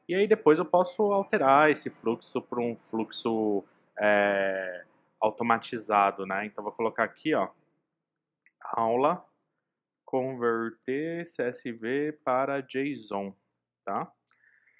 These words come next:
E vamos criar. <clears throat> Criamos aqui, então. Primeira coisa que nós precisamos fazer é obter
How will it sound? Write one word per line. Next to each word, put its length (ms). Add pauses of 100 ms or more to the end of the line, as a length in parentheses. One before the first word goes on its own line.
(320)
E 60
vamos 460
criar. 560 (340)
<clears throat> 600
Criamos 500
aqui, 260
então. 460 (760)
Primeira 300
coisa 240
que 100
nós 200
precisamos 640
fazer 640
é 260
obter 640